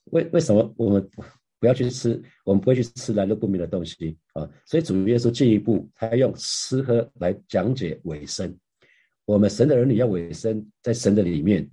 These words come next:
为什么讲吃喝耶稣？因为委身的第一步一定就是要认识委身的对象。我们所委身的对象到底是谁啊？如果有一个人是我们不认识的，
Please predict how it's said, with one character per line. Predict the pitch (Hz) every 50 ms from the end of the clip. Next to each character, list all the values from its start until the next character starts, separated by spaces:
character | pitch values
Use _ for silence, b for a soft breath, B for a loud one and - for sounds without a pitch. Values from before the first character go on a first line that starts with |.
| _ -
为 | 143
什 | 139 - 95
么 | 95 92
讲 | - - 76 - _ _ -
吃 | - - - - 117 113 107
喝 | 107 - 104
耶 | 104 101 98
稣？ | 95 - - 95 90 - B B B B B B
因 | 170 185
为 | 180 - - B B B B B
委 | B - 202 190 -
身 | - - 165 165
的 | 143
第 | 120 - 131 127
一 | 127
步 | 127 127 120 107 - -
一 | - 117
定 | 120 - - - 139 123
就 | - 127
是 | 120 127 123
要 | 110
认 | 117 135 131 113 104
识 | - - - 117 95 71 - _ _ _ _
委 | - 85 82
身 | 80 - 104
的 | 95
对 | 82 - 98 80
象。 | 80 - 92 78 - _ _ _ _ _ _ -
我 | 104
们 | 104 117
所 | - 117 113
委 | 127 98
身 | - - 117
的 | 123
对 | 117
象 | - - 120 117 120
到 | - 131 110
底 | 117
是 | 85 - - 95
谁 | - - - 82 78 73
啊？ | 80 76 69 67 b b b b b b b b b b b
如 | 110 139
果 | 160 147
有 | 113 107
一 | 123
个 | 127 127
人 | 113 113 110 107
是 | 101 - 139
我 | 117
们 | 98 85 -
不 | - 104
认 | 113 139 143 113 98
识 | - - - 107
的， | - 78 69